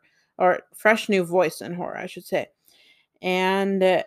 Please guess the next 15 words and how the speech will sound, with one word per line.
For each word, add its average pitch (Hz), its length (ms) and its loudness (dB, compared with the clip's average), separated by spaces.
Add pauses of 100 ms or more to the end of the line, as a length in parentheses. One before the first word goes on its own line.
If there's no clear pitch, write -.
(180)
let's 190 580 4
see, 175 480 -2
I'm 196 180 2
gonna 247 200 2
read 214 240 4
a 202 40 6
little 190 240 4
bit 190 180 2
more 190 500 2
of 180 300 2
the 175 100 -4
synopsis 180 600 -4
'cause 185 200 -4
I 175 100 4
didn't 170 260 -4